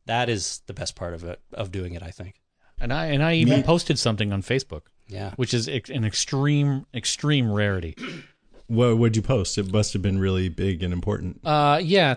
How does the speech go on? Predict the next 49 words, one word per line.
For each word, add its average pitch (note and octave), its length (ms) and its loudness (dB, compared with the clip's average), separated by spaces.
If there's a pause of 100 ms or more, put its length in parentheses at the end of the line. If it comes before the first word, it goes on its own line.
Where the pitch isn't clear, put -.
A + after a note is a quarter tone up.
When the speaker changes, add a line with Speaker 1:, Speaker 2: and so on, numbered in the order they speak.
Speaker 2:
it D#3 220 0
was. D3 280 0
Uh, D3 200 4
I D3 80 2
posted D#3+ 340 0
a C#3+ 40 0
picture D3+ 340 0
of C3 120 0
me C3+ 300 4
working C3 520 0
in, A#2 420 0
uh, A2+ 120 0
my A2 140 0
garage A2+ 560 0
on B2 140 -4
a A2+ 40 0
woodworking B2 460 0
project, C3+ 680 -2
and, A2+ 560 -2 (200)
uh, G#2+ 440 -2
Speaker 1:
So - 160 -2
totally F#3+ 360 2
irrelevant, D#3+ 480 0
Speaker 2:
and D3+ 80 2
Speaker 1:
but G3+ 100 0
Speaker 2:
yeah, E3+ 280 4
and A#2+ 140 2
I C#3+ 60 4
announced. C#3+ 580 2
Uh, A#2+ 300 4
we C3 80 4
announced, C#3 420 0
uh, A#2 240 2
our A#2 400 2
Ask B2 300 0
Us A#2 160 0
Anything, A2 540 0 (280)
uh, G2 160 -4
episode, G#2 440 -2
which G2 160 -6
we G#2+ 100 -2
did G2+ 220 -4
recently, F#2+ 420 -2
which, F#2 340 -4
uh, F#2+ 220 -2
listeners G2+ 500 -4
came G2+ 300 -4
and, G2 180 -6
uh, G2 180 -6